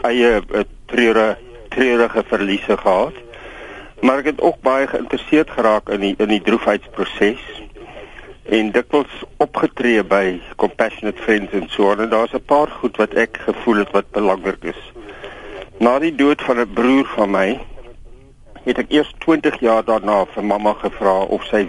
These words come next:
weet waaraan hy dood is. Toe sê sy, sy het altyd gedog hy het selfmoord gepleeg. Toe sê ek, "Nee, hy's dood in 'n kliniek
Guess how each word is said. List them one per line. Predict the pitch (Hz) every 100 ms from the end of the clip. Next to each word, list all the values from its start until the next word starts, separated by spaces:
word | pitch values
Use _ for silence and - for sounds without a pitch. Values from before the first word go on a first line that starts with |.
| 82
weet | 113 107 90
waaraan | 95 98 95 95
hy | 95 -
dood | 98 95 -
is. | - - - - 196 - - 190 190 - 196 - - - - - - -
Toe |
sê | 117 151
sy, | -
sy | 131
het | 135
altyd | 110 127 127 -
gedog | 123 113 110
hy |
het | 101 -
selfmoord | 104 90 - 95
gepleeg. | - - 98 -
Toe | -
sê | 139
ek, | -
"Nee, | 110 104 98 98 - - - -
hy's | 98 - -
dood | 120 135
in | 107
'n | 104
kliniek | - 101 95 98 - -